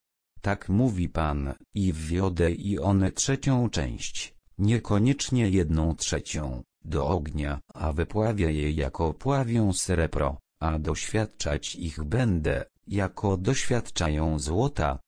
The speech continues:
będą wzywać imienia mego, a ja ich wysłucham", rzekę: "Tyś lud mój", a on rzecze: "Tyś Pan mój".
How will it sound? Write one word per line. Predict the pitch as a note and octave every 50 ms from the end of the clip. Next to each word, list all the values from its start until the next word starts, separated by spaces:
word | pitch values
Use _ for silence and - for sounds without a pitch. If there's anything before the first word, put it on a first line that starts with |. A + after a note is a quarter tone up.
| _ - -
będą | F#2+ F#2+ G#2 A2 A2 G#2+ G2 G2+ G#2 G2+ G2+ G2+ F2+
wzywać | F2 F2 E2 F2+ F#2 E2 F2 E2+ E2 - - -
imienia | G2 F#2+ F#2+ F#2+ F2 D#2+ D2+ D2+ D2+ D2+ C#2+
mego, | D2+ F2 F2 D#2+ D2 C#2 D2 F#2 A#2+ C#3 - - - _
a | - F2+ F2
ja | F2 F#2 F#2+ F#2+
ich | F2+ - G#2 G2+ F#2+ - - -
wysłucham", | D#2 D#2 F2+ G2+ - - G2 G2 D2+ - - - - G#1+ A1+ A1 A1 - - - - _ -
rzekę: | D2+ D2 D2+ B1 - - - - - - - - _ _ -
"Tyś | - - F#2 E2+ - -
lud | G2 F#2+ F2+ - - -
mój", | F#2 G2+ F#2+ F2+ A2+ C3 D3 - - _ _ _
a | - B2+ A#2+ G2
on | E2+ E2 E2+ F2+ F#2+ F2+
rzecze: | F2 A2 A#2+ - - - E2 D2+ D2 - - _ _ _ -
"Tyś | - F2 F#2 F2+ - -
Pan | - - D#2+ D#2+ D#2+ D#2+ E2+ - -
mój". | G2+ F#2 - B2+ C#3+ D3